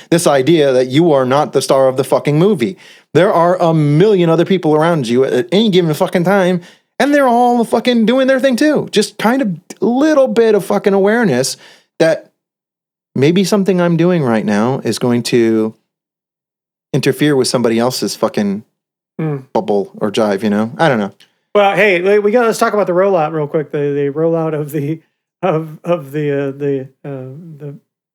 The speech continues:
Speaker 2: oh, the vaccine and how, how they kinda went, "Uh, okay, yeah, yeah. You know, you guys got that vaccine at, uh, you're all
Speaker 1: You're
Speaker 2: good."
Speaker 1: good to go. <laughs>
Speaker 2: What? Uh, you mean, like, right now?
Speaker 1: What is this
Speaker 2: Ooh.
Speaker 1: based on?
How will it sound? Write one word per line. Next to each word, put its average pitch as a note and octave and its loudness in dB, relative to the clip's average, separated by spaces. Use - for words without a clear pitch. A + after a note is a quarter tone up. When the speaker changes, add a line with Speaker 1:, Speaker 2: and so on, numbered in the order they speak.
Speaker 2:
oh, B2 -12
the D3+ -10
vaccine D#3+ -2
and F3 0
how, E3+ -2
how E3 0
they D#3+ 0
kinda E3 -4
went, D#3 -6
"Uh, A#3+ -4
okay, A3 0
yeah, G3+ 4
yeah. F#3 0
You F#3 -4
know, A#3 0
you G#3 -2
guys A3+ 0
got G#3+ -2
that G#3+ 0
vaccine G#3+ -4
at, A#3 -6
uh, G#3 -2
you're G#3+ -2
all A3+ 0
Speaker 1:
You're G#3 4
Speaker 2:
good." F#3 -2
Speaker 1:
good F#3 2
to - -6
go. - 0
<laughs> - -10
Speaker 2:
What? C#4+ -2
Uh, A3+ 0
you G#3 -2
mean, F#3+ 0
like, G3 -2
right G3+ 2
now? C4+ 0
Speaker 1:
What C3+ 0
is F3 4
this E3+ 2
Speaker 2:
Ooh. - -14
Speaker 1:
based F3 0
on? A2+ -2